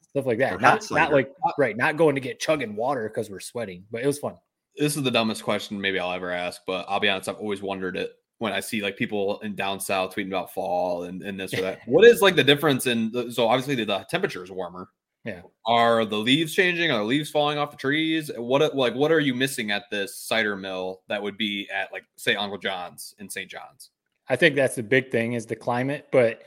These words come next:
Speaker 1: it's, it, the, what's weird is it gets cold at night, you know, cool, cold, whatever. So the leaves are changing, but that's it. You know, if you look at the fall foliage maps,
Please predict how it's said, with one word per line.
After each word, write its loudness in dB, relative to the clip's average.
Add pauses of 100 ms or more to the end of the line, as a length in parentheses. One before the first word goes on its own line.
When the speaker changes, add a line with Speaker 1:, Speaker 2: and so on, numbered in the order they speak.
(180)
Speaker 1:
it's, -2
it, 2
the, -2
what's 2
weird 2
is -2
it -8
gets -4
cold 0
at -4
night, -6
you -8
know, -4
cool, 0
cold, 0
whatever. 0 (280)
So 2
the 2
leaves 0
are 0
changing, -4 (160)
but -2
that's 6
it. -4
You -2
know, -2
if -4
you 0
look -2
at -2
the -8
fall 0
foliage 0
maps, -8